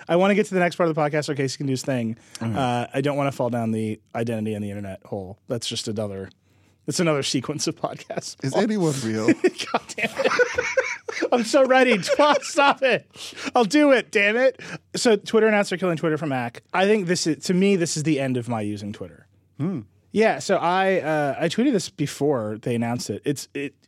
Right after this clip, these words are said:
Speaker 1: Twitter for Mac has gotten increasingly terrible. They, they didn't upgrade it to support two eighty.
Speaker 2: It doesn't play gifs.
Speaker 1: It, yeah, it, like, it, when you click on a link in it, now it just, like,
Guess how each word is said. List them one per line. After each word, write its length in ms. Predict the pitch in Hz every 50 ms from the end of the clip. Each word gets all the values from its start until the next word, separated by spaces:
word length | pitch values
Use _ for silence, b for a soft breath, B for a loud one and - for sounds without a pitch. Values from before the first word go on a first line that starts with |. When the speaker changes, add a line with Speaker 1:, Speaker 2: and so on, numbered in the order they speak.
| _ 233
Speaker 1:
Twitter 180 | - 233 254
for 80 | 214 190
Mac 160 | 175 156 139
has 100 | 147 135
gotten 180 | 123 139 117 117
increasingly 720 | 113 110 - - - 156 165 147 - 135 123 117 110 104 98
terrible. 600 | - - - 120 98 87 85 78 76 76 - - b b b b b b b b
They, 100 | - 139
they 120 | 135 143 131
didn't 260 | 139 156 175 196 170
upgrade 300 | 175 - - 185 170 170
it 120 | 170 156
to 100 | - 156
support 340 | 147 - 147 - 156 143 -
two 160 | - - 160 139
eighty. 400 | 123 117 113 113 113 113 120 - b b b b b b b
Speaker 2:
It 40 | 117
doesn't 220 | - 139 131 156 156
play 180 | - 180 175
gifs. 560 | 143 120 131 117 117 123 - - - - - -
Speaker 1:
It, 140 | 165 151 151 -
yeah, 260 | - 160 147 127 127 - -
it, 180 | 143 139 - -
like, 300 | 143 131 131 123 - -
it, 120 | 110 - _
when 180 | - 151 143 143
you 80 | 143
click 200 | - - 185 -
on 80 | 175 165
a 80 | 147
link 220 | 123 123 135 143 -
in 80 | 160
it, 160 | 165 165 - 117
now 180 | 131 127 131
it 40 | 135
just, 140 | 127 135 -
like, 120 | 135 117